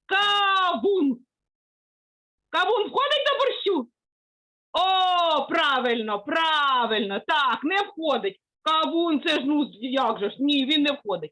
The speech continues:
Баклажан. Баклажан. Ні. Бо... а Артемчик каже, що треба.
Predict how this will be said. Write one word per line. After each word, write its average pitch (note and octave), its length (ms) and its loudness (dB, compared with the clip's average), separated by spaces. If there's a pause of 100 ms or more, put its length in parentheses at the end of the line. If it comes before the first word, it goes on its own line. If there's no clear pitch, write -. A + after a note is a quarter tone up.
(400)
Баклажан. D4+ 1200 0 (1040)
Баклажан. D#4 840 0 (1400)
Ні. C#4+ 800 2 (160)
Бо... C#4+ 460 0 (100)
а E4+ 140 2
Артемчик A#4+ 540 -2
каже, F4+ 260 0
що F4+ 140 -2
треба. D4 440 -2